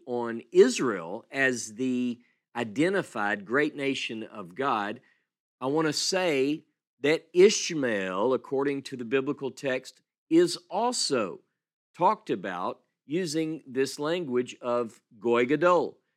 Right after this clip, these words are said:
a great nation. Uh, it, it were, were to read in Genesis seventeen,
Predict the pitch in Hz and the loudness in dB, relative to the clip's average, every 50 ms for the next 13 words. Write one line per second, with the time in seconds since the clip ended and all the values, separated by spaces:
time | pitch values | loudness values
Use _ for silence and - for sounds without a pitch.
0 | _ _ - 120 110 85 98 117 131 143 143 143 147 147 - - _ _ _ _ | _ _ -8 -6 -6 -6 -4 -2 2 2 4 2 2 0 -4 -12 _ _ _ _
1 | _ - 127 143 170 185 175 170 - - 104 92 80 69 - _ _ _ _ _ | _ -10 -4 -2 0 0 0 -2 -4 -6 -8 -10 -12 -16 -20 _ _ _ _ _
2 | _ _ - 110 110 110 107 107 107 107 104 - _ - 143 117 110 110 117 - | _ _ -8 -6 -4 -2 -2 -2 -2 -2 -4 -8 _ -8 -4 -2 -2 -2 -2 -4
3 | 127 113 104 117 120 117 - - 135 123 120 120 120 117 - - 131 123 117 117 | -6 -4 -2 -2 -2 -2 -4 -6 -4 -2 0 0 0 -2 -4 -4 -4 -4 0 4
4 | 143 160 165 165 160 151 - - - 127 131 131 127 127 127 127 127 120 - _ | 8 10 10 10 10 8 6 2 -2 -4 0 0 0 0 0 -2 -6 -8 -10 _
5 | _ _ _ 104 101 139 156 156 156 135 - - 131 120 - - - 160 156 156 | _ _ _ _ -2 0 0 2 2 0 -2 -2 -2 -2 -2 -2 -2 -2 -2 -2
6 | 143 151 147 139 - 156 147 147 147 151 165 185 220 | -2 -6 -8 -8 -8 -8 -8 -6 -6 -6 -6 -8 -10